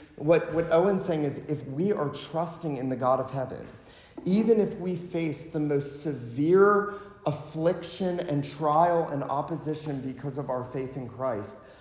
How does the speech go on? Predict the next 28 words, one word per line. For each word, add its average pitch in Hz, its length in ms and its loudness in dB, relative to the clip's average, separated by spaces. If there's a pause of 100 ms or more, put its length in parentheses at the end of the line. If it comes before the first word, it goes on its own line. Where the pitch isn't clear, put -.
(240)
our 190 220 6
faith 185 460 -4
will 147 200 -8
bring 160 440 -4
Christ 165 600 -6
into 151 180 -8
the 139 120 -8
very 165 480 -4 (580)
furnace 175 580 0 (120)
with 165 260 -2
us. - 540 -12 (960)
He 180 180 -4
will 175 180 0
be 170 280 0
with 151 420 -2
us. - 280 -4
You 165 80 0
know, 170 100 2
this 175 260 2
is - 120 0
a 208 60 2
fulfillment. 170 640 -4
By 165 140 2
the 196 80 4
way, 180 220 4
Isaiah 175 600 4
the 165 80 -4
prophet 147 560 -6